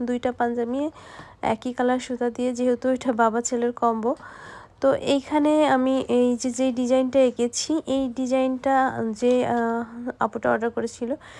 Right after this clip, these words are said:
সে বলেছিল খুবই চিকন করে দেওয়ার জন্য। তো আমি প্রথমে কাগজে ড্রয়িং করে তাকে দিয়েছিলাম, সে বলেছিল আরেকটু চিকন করতে।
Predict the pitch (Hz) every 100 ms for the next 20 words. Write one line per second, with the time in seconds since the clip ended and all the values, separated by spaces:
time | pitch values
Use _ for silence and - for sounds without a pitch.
0 | - - - 262 247 262 262 - 285 285
1 | 285 254 277 - 254 269 262 262 262 254
2 | 240 226 226 226 254 - - _ _ _
3 | _ _ _ - - - 302 269 262 277
4 | 277 254 254 269 269 262 254 226 226 240
5 | 254 220 240 233 240 247 247 240 247 226
6 | 240 - 226 233 294 - - - - -
7 | 277 254 262 269 277 - 254 262 285 269
8 | 254 269 247 233 - 302